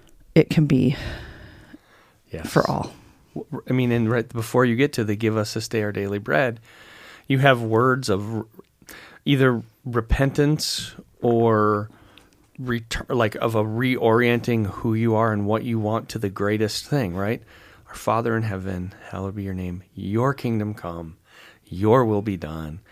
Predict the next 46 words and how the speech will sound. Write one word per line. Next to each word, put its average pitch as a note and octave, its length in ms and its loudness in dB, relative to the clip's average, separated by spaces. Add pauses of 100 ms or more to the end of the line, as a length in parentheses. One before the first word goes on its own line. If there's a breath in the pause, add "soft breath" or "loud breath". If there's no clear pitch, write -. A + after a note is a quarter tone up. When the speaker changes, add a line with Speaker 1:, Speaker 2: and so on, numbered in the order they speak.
(200 soft breath)
Speaker 2:
And G#2+ 80 -2
now G2+ 120 2
we G2 100 0
move A2 300 2
to, G2+ 280 -2 (200)
to - 80 -8
move A#2 280 2
to G#2 100 2
Luke A#2 280 0
two C3+ 180 4
a - 20 8
little G#2 160 6
bit, G2+ 220 0
"On A#2+ 200 6
earth D3 300 8
as A2+ 220 6
in G#2 80 2
heaven," A2+ 340 2
right? A2+ 160 4
You B2+ 140 0
have A#2+ 200 4
these G#2 340 -2
angels C3 440 4
from A#2 180 0
heaven C3+ 320 4
proclaiming A#2 520 2
peace A2+ 340 0
on G#2+ 200 2
earth. A#2+ 360 0 (800 loud breath)
And A2 360 2
then A#2 160 4
you A#2 80 4
have B2 200 6
humanity A#2 760 4 (320 soft breath)
being C3+ 220 4
caught D3+ 340 6
up C3 240 6
in C#3 340 6
this A#2+ 240 2
proclamation A#2+ 840 4
of A2+ 160 0
peace, A#2 300 0
wholeness, G#2+ 640 2 (520 loud breath)
co-, A#2+ 200 2
uh, G#2 220 0 (440)
completeness A#2+ 1080 -2